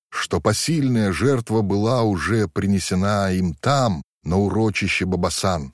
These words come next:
Верил и в то, что его жизнь не останется неотомщенной. Дружина возьмет с Божьей помощью Искер,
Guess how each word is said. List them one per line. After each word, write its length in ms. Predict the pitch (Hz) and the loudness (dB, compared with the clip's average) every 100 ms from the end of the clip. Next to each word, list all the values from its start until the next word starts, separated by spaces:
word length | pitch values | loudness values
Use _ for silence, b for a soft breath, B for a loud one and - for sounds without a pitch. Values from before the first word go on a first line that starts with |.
| _ _ _ - | _ _ _ -6
Верил 480 | 82 120 113 107 | 0 2 2 0
и 40 | 98 | -2
в 80 | - | -2
то, 300 | 101 92 104 _ _ | -2 -2 -6 _ _
что 260 | - - 85 | -10 -4 -2
его 260 | 85 98 | 0 0
жизнь 520 | 90 127 139 98 113 - _ | 0 0 0 0 -4 -6 _
не 160 | 170 190 | -2 0
останется 880 | 208 - - 120 113 95 - 95 80 _ _ | 0 -4 -2 0 0 -2 -2 -4 -4 _ _
неотомщенной. 920 | 80 85 85 90 85 - 82 78 71 - _ _ _ _ | -4 -2 -2 -4 -4 -4 -4 -4 -6 -12 _ _ _ _
Дружина 840 | 80 92 110 87 135 143 131 123 - _ - | -4 2 2 2 2 2 2 0 -4 _ -14
возьмет 760 | 71 107 104 101 143 151 98 | -2 0 2 2 2 2 0
с 80 | 76 | -2
Божьей 520 | 82 117 104 85 90 | 0 2 2 -2 -4
помощью 560 | - 110 104 85 - 87 | 0 0 0 -2 -4 -4
Искер, 560 | 85 - 131 143 - | -6 -2 0 0 0